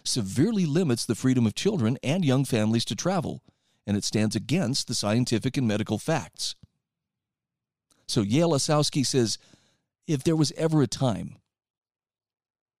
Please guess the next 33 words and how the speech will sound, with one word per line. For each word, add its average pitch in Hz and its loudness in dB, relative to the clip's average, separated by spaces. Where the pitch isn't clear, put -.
to 117 2
allow 113 0
science 135 -2
to 113 0
inform 110 0
our 117 0
judgments, 107 -2
it's 120 -2
now. 107 -4
Otherwise, 113 0
this 113 -4
is 101 -6
nothing 120 0
more 113 0
than 120 2
pandemic 107 0
theater." 90 -4
I'm - 0
just 190 -2
gonna 110 0
let 120 0
that 135 0
one 123 0
sink 120 0
in 127 0
for 113 -6
a 82 0
moment. 76 -6
I 104 -4
think 107 -2
he's 95 -6
absolutely 101 -4
correct. - -10